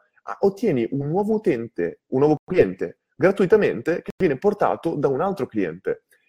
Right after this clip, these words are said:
Questo qui potrebbe essere un esempio di come io imposterei un funnel in questo caso specifico. Prima cosa di tutto, cerca di riconvertire lo stesso utente per tutti i tuoi tre temi.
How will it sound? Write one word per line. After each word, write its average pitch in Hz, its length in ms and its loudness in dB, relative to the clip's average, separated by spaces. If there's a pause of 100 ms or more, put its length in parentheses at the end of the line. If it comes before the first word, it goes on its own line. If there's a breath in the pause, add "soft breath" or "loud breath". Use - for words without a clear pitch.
Questo 226 240 0
qui 302 140 4
potrebbe 190 300 0
essere 135 220 -4
un 160 60 0
esempio 131 420 0
di 156 120 -4
come 202 220 0
io 196 120 2
imposterei 135 680 0
un 175 140 -2
funnel 120 380 -2
in 123 100 -2
questo 120 220 -10
caso 110 140 -2
specifico. - 540 -10 (380)
Prima 165 300 6
cosa 190 220 6
di 180 40 4
tutto, 220 520 2 (160)
cerca 175 260 0
di 156 60 4
riconvertire 170 540 0
lo 107 40 2
stesso 151 200 -6
utente 196 520 0
per 151 160 0
tutti 156 140 -6
i 160 60 0
tuoi 143 180 2
tre 117 160 -4
temi. 78 240 -4